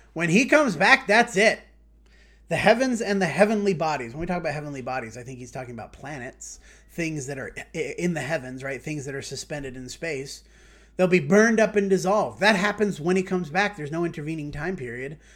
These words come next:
That's it for us. There's no second chances. There's no, "Well, maybe if I, there's gonna be the tribulation and the rapture and things will happen." No, no, no. That's just not it. He's gonna come back. Everything will be destroyed. Judgment will happen.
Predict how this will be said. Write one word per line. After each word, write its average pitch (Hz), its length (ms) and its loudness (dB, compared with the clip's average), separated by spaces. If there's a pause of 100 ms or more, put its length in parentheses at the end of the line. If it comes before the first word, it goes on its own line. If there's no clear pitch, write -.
(120)
That's 185 180 2
it 262 320 8
for 175 200 2
us. - 260 2
There's 151 220 -6
no 214 380 4 (180)
second 240 460 0
chances. 175 520 -2
There's 170 180 -6
no, 202 360 2 (180)
"Well, 208 240 4
maybe 202 300 2
if 196 120 0
I, 180 220 2
there's 160 300 -4
gonna 185 160 0
be 180 100 4
the 170 100 2
tribulation 185 600 0
and 185 100 -2
the 160 60 -6
rapture 175 320 -2
and 180 180 -4
things 185 220 -2
will 165 80 -4
happen." 170 240 -4
No, 180 100 2
no, 170 140 -2
no. 147 180 -4
That's - 300 -12
just - 180 -14
not 127 160 -12
it. 117 160 -14 (540)
He's 180 160 -2
gonna 185 140 4
come 202 200 2
back. 175 420 0 (220)
Everything 180 280 2
will 190 60 0
be 180 120 0
destroyed. 151 640 -4
Judgment 156 380 -4
will 147 80 -6
happen. 127 460 -10